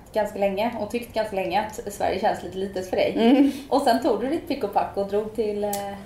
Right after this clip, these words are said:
Speaker 1: U S A. Hur
Speaker 2: Ja.
Speaker 1: hamnade du där?
Speaker 2: Alltså, jag, eh, kände väl för ett tag, för något, ett, ett och ett halvt år sedan eller något sånt där, att jag var, jag var så himla trött på...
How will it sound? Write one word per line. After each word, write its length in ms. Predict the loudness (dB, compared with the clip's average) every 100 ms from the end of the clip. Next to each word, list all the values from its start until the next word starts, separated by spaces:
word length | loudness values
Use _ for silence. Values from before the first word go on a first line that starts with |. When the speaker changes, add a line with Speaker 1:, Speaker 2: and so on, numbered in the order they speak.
| -18 -16 0
Speaker 1:
U 140 | 2
S 160 | 4 4
A. 140 | 2 4
Hur 80 | 6
Speaker 2:
Ja. 120 | 6 6
Speaker 1:
hamnade 280 | 6 6 6 4
du 60 | 4
där? 280 | 2 0 0
Speaker 2:
Alltså, 340 | 2 4 6 4 0 -12 -20 -20 -14 0
jag, 320 | 4 6 4 4
eh, 420 | 4 6 6 6
kände 340 | 4 2 4 4
väl 200 | 4 4
för 260 | 4 6
ett 160 | 6 4
tag, 240 | 4 2 2 -10 0
för 220 | 2 4 2 2 0 -2
något, 200 | -4 -4
ett, 180 | -8 -10 -14 -8
ett 180 | -8 -8
och 60 |
ett 60 | -4
halvt 220 | -4 -2
år 100 | -4
sedan 140 | -2 -2
eller 120 | -2
något 80 | -2
sånt 120 | 2
där, 140 | 4
att 100 | 4
jag 100 | 4
var, 160 | 2 4
jag 120 | 4
var 80 | 4
så 160 | 2 -4
himla 380 | -4 -2 0
trött 520 | -2 -2 -4 -6 -14 -4
på... 320 | 2 4 4